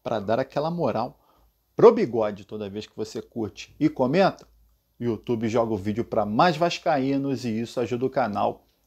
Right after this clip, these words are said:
a crescer. Parceiro, seguinte, informação do jornalista Lucas Pedrosa do S B T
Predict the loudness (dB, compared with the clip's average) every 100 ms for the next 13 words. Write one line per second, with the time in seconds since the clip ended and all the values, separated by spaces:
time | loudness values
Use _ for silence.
0 | -12 -2 -2 -2 _ _ _ _ _ _
1 | 8 10 8 4 _ _ _ -20 -16 -6
2 | 2 2 2 -8 _ _ -4 10 10 10
3 | 4 _ -10 -2 2 2 0 -4 0 -2
4 | 0 2 4 4 4 4 4 0 0 0
5 | 2 4 6 6 4 2 0 0 0 4
6 | 8 8 8 4 2 2 0 0 8 8
7 | 6